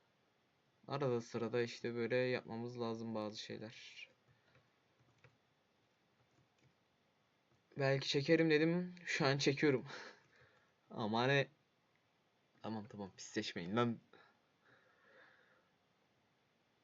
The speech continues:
Discord sunucuma her zaman diyorum, gelmeyi unutmayın.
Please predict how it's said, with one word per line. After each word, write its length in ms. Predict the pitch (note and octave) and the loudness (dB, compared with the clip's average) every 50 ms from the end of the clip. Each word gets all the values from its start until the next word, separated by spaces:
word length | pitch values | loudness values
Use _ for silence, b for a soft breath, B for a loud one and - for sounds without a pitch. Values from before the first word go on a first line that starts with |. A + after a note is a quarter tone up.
| _ _ _ _ _ _ _ _ _ _ _ B B B B B B B B B B B B B B B B B B B B B B B B B B | _ _ _ _ _ _ _ _ _ _ _ B B B B B B B B B B B B B B B B B B B B B B B B B B
Discord 400 | B2+ C3 - - - - D3+ D3+ | -8 -6 -6 -4 -2 0 0 0
sunucuma 840 | C#3+ - - - C#3+ C#3+ D3 C#3+ D3 D#3 D3+ D3 D3 D3 D3 - - _ _ _ - | -2 -6 -4 0 2 2 2 2 2 2 4 4 4 2 0 -2 -4 _ _ _ -12
her 200 | - C#3+ C#3+ C#3 | -6 -2 -2 0
zaman 380 | C#3+ C#3+ D3 C#3+ C#3+ C#3+ C#3+ C#3+ | 2 2 2 2 2 2 2 2
diyorum, 320 | C#3+ C3+ C3 C3+ C3 C3 | 2 2 4 4 2 4
gelmeyi 400 | C3 C3 B2+ B2+ B2+ B2+ C3 C3 | 6 6 6 6 4 4 4 4
unutmayın. 680 | C3 C3 C3 C3 - - B2+ B2+ B2 B2 B2 B2+ C3+ | 4 2 2 0 -2 -2 0 0 0 -2 -2 -6 -10